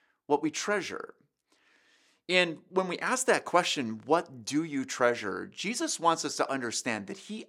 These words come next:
actually offers us something different than this world will offer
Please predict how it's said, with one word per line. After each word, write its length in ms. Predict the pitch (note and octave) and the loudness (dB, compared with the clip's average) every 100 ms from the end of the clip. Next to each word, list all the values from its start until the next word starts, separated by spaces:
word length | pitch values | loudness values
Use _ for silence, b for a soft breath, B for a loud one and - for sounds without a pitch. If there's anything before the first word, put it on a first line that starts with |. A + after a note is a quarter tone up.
| - | -4
actually 600 | E3 E3+ - E3 D3+ C#3+ - | -4 -2 -4 -2 -4 -4 -2
offers 680 | C#3 C3+ - A#2+ G#2 F#2+ - | 0 0 -2 -4 -2 -4 -4
us 200 | A2 F#2+ | -2 0
something 600 | - - B2+ A#2+ C3+ A2+ G#2+ | 0 0 -2 -2 -8 -8 -4
different 560 | D3 D3 - D#3+ D3+ - | 0 0 -2 -8 -8 -4
than 180 | C3 A2+ | -4 -2
this 320 | A#2+ - - | -4 -4 -8
world 480 | G#2+ A#2+ A2+ A2 A2+ _ - | -2 0 0 -4 -10 _ -10
will 180 | G#2+ - | -8 -4
offer 560 | F#2+ G#2 - G2 F#2+ | -4 -4 -6 -10 -10